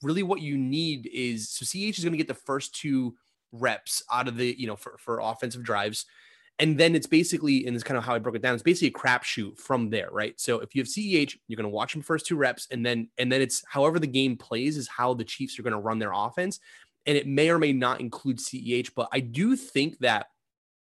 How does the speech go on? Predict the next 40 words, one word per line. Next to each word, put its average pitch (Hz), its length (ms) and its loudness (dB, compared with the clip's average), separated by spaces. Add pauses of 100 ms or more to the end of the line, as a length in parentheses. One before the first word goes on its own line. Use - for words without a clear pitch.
(100)
with 139 160 -2
a 147 60 4
lot 127 240 4
of 139 60 -4
these 147 140 0
sort 143 140 0
of, 117 80 0
like, 107 140 -4 (580)
make 131 300 2
or 135 60 4
b-, 117 180 -6 (120)
uh, 113 240 -4
make 131 320 -2
or 135 200 4
break 123 340 -2
plays 117 380 -4
that 110 180 0
you've 110 220 -8
seen, 123 520 -2
um, 101 360 -10 (120)
Mahomes 120 800 2 (640)
run 139 280 4
into, 139 440 2
I, 135 180 2
I - 60 -6
feel 214 280 0
like 226 220 2
C - 200 -2
E 151 180 4
H 160 120 0
is 131 60 -4
gonna 127 140 0
have 135 260 0
to 143 80 -4
become 123 280 -2
more 117 200 4
of 117 60 2
a 110 40 -4
safety 123 380 -2
net 107 240 -2